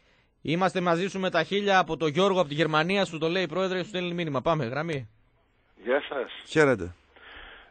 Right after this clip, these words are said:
Speaker 2: Ε, κύριε Βελόπουλε, είμαι ο κύριος Σταύρος από το Φίλιρο, ένας ψηφοφόρος σας.
Speaker 3: Ναι, κύριε
Speaker 2: Σέβομαι
Speaker 3: Σταύρο.
Speaker 2: πάρα πολύ αυτά που λέτε. Είστε ο μόνος σε όλη την Ελλάδα, το μόνο κόμμα σε όλη την Ελλάδα που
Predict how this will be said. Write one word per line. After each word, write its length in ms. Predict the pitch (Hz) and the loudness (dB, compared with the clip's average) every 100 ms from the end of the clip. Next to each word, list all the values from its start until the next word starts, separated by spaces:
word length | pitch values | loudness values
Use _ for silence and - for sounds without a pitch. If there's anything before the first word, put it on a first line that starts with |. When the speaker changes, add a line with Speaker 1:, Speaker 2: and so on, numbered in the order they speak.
| - | -20
Speaker 2:
Ε, 60 | |
κύριε 240 | 107 135 135 | -8 -4 -2
Βελόπουλε, 560 | 117 120 139 120 117 | -2 -2 -2 -2 -6
είμαι 480 | 120 123 120 117 107 - | -6 -6 -6 -6 -8 -14
ο 60 | - - - | -10 -10 -6
κύριος 240 | 127 120 | -6 -6
Σταύρος 480 | - 127 120 107 - | -2 -2 0 -4 -8
από 100 | 107 | -10
το 100 | - | -12
Φίλιρο, 600 | - 127 113 95 90 104 113 _ 87 | -10 -8 -8 -8 -10 -10 -12 _ -20
ένας 140 | 98 - | -14 -12
ψηφοφόρος 640 | - 95 90 110 101 85 | -12 -14 -8 -8 -6 -8
σας. 360 | 95 95 - - _ - | -10 -10 -12 -20 _ -6
Speaker 3:
Ναι, 160 | 131 | -6
κύριε 160 | 107 90 | -4 -4
Speaker 2:
Σέβομαι 220 | 127 117 | -2 -2
Speaker 3:
Σταύρο. 160 | 120 110 | -6 -2
Speaker 2:
πάρα 240 | 113 110 | 0 0
πολύ 320 | 107 101 101 | 0 -6 -6
αυτά 260 | 95 - 101 | -6 -6 -8
που 160 | - 92 | -8 -8
λέτε. 320 | 101 101 110 | -8 -6 -6
Είστε 260 | 113 - | -8 -6
ο 60 | 107 | -6
μόνος 680 | 107 131 147 135 120 - - - - - - | -2 0 0 -2 -4 -6 -12 -18 -20 -20 -10
σε 80 | - | -2
όλη 160 | 127 117 | -2 -2
την 180 | 113 | -6
Ελλάδα, 480 | 104 104 113 117 107 | -2 2 2 2 0
το 120 | - | -4
μόνο 300 | 107 127 123 | -4 -2 -2
κόμμα 340 | - 120 120 107 | -2 -2 0 -2
σε 120 | 113 | -2
όλη 140 | 113 | -4
την 180 | 110 107 | -4 -8
Ελλάδα 380 | 104 110 113 | -2 0 2
που 100 | 107 | 0